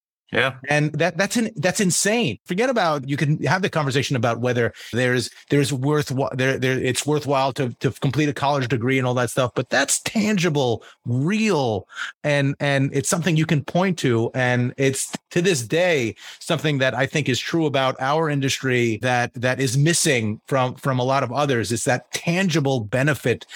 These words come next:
Speaker 2: that you can see, that fulfillment of s-, actually building something that is functional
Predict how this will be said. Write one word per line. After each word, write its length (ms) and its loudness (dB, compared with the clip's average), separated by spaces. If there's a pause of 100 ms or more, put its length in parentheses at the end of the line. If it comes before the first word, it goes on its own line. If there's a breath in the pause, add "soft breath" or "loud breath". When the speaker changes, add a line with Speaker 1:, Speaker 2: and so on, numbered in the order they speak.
(140 loud breath)
Speaker 2:
that 120 2
you 100 2
can 160 0
see, 240 2
that 200 0
fulfillment 720 0
of 120 -2
s-, 320 -6
actually 400 0
building 480 0
something 520 0 (220 loud breath)
that 140 2
is 160 0
functional 840 0